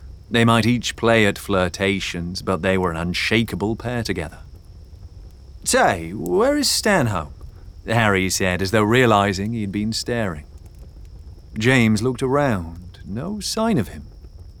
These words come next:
It was odd. Stanhope had seemed eager to join the party. He had half expected him to take all the credit,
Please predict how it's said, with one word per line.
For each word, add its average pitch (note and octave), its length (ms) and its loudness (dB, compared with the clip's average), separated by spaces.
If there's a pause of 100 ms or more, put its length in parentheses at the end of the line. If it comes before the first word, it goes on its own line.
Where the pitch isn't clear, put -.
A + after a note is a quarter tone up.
(140)
It D#3 60 -4
was E3 140 2
odd. E3 360 2 (280)
Stanhope D#3+ 520 4
had D3+ 100 0
seemed D3+ 240 2
eager B2+ 380 2
to B2+ 100 -4
join B2 320 0
the C3+ 60 0
party. E3 540 -4 (360)
He B2+ 160 4
had B2+ 100 6
half B2 320 6
expected G2+ 720 -2
him A#2 160 -4
to A2 80 -6
take F#2+ 240 0
all A#2 220 0
the B2+ 80 -2
credit, C#3 540 -6